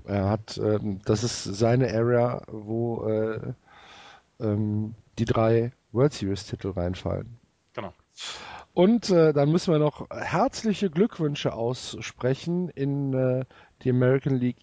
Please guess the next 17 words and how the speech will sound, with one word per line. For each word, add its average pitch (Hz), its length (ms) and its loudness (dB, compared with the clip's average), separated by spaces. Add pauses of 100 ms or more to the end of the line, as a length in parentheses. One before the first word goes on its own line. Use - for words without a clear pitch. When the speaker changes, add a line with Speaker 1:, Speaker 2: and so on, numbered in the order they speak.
(100)
Speaker 1:
East, 147 540 -4
weil 127 580 4
A-Rod 151 380 4
vierzig - 460 -6
geworden 98 460 -2
ist - 360 -4 (720)
und, 135 340 0
äh, 120 340 2 (180)
weiter 123 420 2
homert, 120 500 0
als, - 600 -8 (440)
ja, 90 180 -4 (200)
hätte 110 200 -2
er 107 40 -2
das 104 180 -4
nicht 107 140 -8
mitbekommen. 92 580 -8